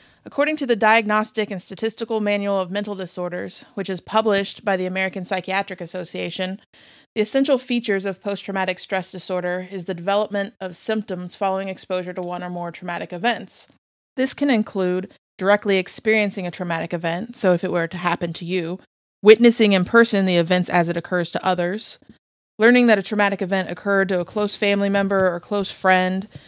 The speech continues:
or experiencing repeated extreme exposure to adverse details of a traumatic event. This is mostly going to be first responders,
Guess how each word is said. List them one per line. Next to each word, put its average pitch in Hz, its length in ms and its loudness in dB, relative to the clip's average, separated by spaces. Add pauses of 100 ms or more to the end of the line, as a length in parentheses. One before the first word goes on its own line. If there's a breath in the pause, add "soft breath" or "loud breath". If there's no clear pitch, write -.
(680 loud breath)
or 202 280 6
experiencing 220 1160 0 (320)
repeated 220 640 2
extreme 214 540 0
exposure 190 580 -2
to 185 260 -4
adverse 185 520 0
details 180 580 -2
of 175 180 -8
a 170 80 -6
traumatic 175 440 -6
event. - 320 -12 (400 soft breath)
This 226 160 4
is 262 100 2
mostly 247 380 6
going 202 260 6
to 196 60 4
be 185 180 2
first 202 400 2
responders, 196 1120 4